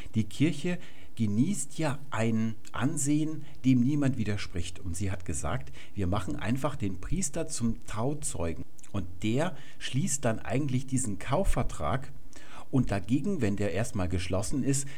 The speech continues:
kann später niemand mehr was einwenden. Dazu musste sie aber die Ehe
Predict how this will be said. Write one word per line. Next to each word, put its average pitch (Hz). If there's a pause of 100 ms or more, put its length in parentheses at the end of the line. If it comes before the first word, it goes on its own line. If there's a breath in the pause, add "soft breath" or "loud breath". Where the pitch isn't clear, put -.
kann 113
später 123 (100)
niemand 143
mehr 104
was 104
einwenden. 92 (920 loud breath)
Dazu 127
musste 156
sie 143
aber 127 (460 loud breath)
die 117
Ehe 143